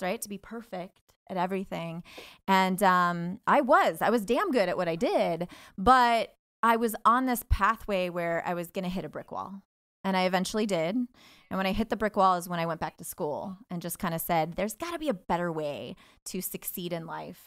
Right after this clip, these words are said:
and handle the stress and pressure of what we're asked to do in the military, but what really everybody's asked to do in life today."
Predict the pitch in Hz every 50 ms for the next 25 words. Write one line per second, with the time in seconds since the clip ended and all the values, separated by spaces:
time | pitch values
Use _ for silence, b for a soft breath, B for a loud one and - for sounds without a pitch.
0 | - - 175 175 175 - 175 170 170 165 165 151 165 - - - 180 160 165 -
1 | - 160 - - - 165 151 - - 170 160 - - 151 143 147 170 - - 175
2 | - - 165 156 - - - 175 180 160 156 160 175 208 233 247 233 - - 185
3 | 180 175 175 B B B B B B 190 180 226 277 - - - 480 571 466 294
4 | 214 - - - 220 240 233 240 240 226 214 175 165 156 156 151 156 151 151 143
5 | - - - 165 156 156 151 151 156 151 151 - - 170 165 151 156 156 - -
6 | - 185 165 156 151 - - 196 -